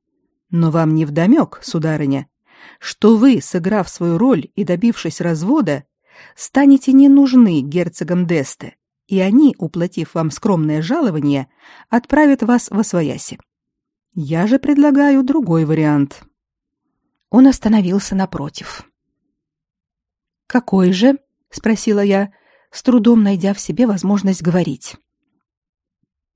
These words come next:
Он парализовал меня взглядом, возвышаясь надо мной,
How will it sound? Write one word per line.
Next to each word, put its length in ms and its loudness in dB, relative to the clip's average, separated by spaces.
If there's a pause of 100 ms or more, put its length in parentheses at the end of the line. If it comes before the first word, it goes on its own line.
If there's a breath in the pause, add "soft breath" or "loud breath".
(140)
Он 200 6
парализовал 720 0
меня 260 -2
взглядом, 680 -4 (420 soft breath)
возвышаясь 720 0
надо 220 -2
мной, 320 4